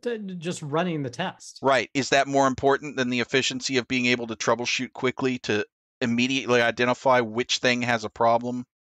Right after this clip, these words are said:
Speaker 2: um, to be able to bring somebody in from outside, have them look at your tests and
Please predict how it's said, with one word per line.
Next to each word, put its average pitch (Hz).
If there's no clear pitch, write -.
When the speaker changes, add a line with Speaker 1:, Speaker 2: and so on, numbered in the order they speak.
Speaker 2:
um, 101
to 113
be 139
able 139
to 117
bring 147
somebody 147
in 143
from 131
outside, 123
have 120
them 123
look 131
at -
your 117
tests -
and 117